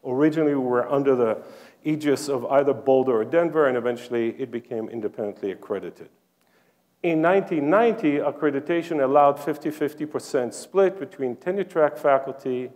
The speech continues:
and non-tenure, uh, faculty or part-time faculty. Would you like to know where it is today in twenty fifteen, what the ratio is?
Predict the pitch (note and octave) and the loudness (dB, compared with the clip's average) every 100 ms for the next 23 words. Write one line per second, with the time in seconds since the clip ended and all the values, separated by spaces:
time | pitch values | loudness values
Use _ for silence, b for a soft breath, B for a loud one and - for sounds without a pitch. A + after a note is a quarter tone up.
0 | _ B2 A#2 B2+ D3 D3+ C#3 A#2+ A#2+ A2+ | _ -8 -2 0 -2 -2 -4 -2 0 0
1 | A2+ A2+ B B B B - A2 G#2 - | -2 -6 B B B B 0 2 2 2
2 | A#2+ - A#2+ - A2+ G#2 - B2 - C3+ | 2 2 -6 -4 -4 -4 2 2 2 -2
3 | B2+ B2 B2 G#2 - - F2 - _ _ | -2 -2 -2 -2 -4 -16 -18 -20 _ _
4 | _ _ _ _ _ _ _ _ _ _ | _ _ _ _ _ _ _ _ _ _
5 | _ _ C3 D3+ D#3 E3+ G3+ G3+ F#3+ D#3 | _ _ -2 0 2 4 4 2 -2 4
6 | D#3 D3+ C3+ C#3+ D#3 C#3+ C#3 C3+ C3+ B2+ | 4 4 4 4 4 2 2 0 -2 -4
7 | D3+ C#3 G2+ - B2+ B2 - A2+ - C#3 | 0 0 -2 -6 -6 -6 -8 -12 -8 -6
8 | A#2+ A#2+ - A#2+ A#2 A#2 A2+ A2 - F#2+ | -6 -8 -14 -12 -10 -8 -8 -8 -10 -16
9 | F2+ _ | -16 _